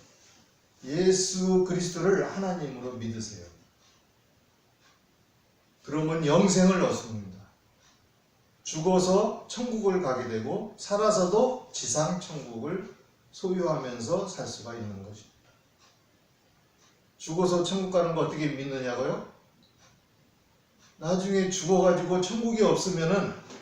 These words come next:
말아버리면 되잖아요. 근데 천국 지옥이 만약에 있다, 예수 그리스도를 주님으로 영접하지 아니하였다,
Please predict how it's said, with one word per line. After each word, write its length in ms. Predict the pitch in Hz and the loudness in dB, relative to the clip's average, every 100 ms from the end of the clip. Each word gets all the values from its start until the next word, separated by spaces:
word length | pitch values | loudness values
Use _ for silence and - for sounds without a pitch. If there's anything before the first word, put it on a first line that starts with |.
| - - - _ _ - - - - _ | -16 -16 -20 _ _ -16 -14 -14 -18 _
말아버리면 680 | 147 208 240 220 220 208 190 | 4 8 8 8 8 6 2
되잖아요. 680 | 156 160 156 117 110 - - _ _ _ _ _ _ | 2 0 0 -4 -8 -12 -18 _ _ _ _ _ _
근데 260 | 214 214 226 | -4 2 2
천국 340 | 262 262 226 | 2 0 0
지옥이 520 | - 220 190 196 202 | 2 6 6 4 2
만약에 400 | 147 156 170 165 | 2 2 2 2
있다, 500 | 135 - 131 107 - - - _ _ _ - | -2 0 -2 -2 -4 -14 -20 _ _ _ 2
예수 520 | 180 202 196 196 185 | 4 6 4 4 4
그리스도를 440 | 180 180 180 180 | 2 4 4 4
주님으로 540 | - 175 175 170 165 165 | 2 0 0 0 0 2
영접하지 520 | 160 165 156 143 151 | 2 2 2 2 0
아니하였다, 840 | 127 135 123 120 - - - - | -2 -2 -2 -4 -6 -6 -6 -8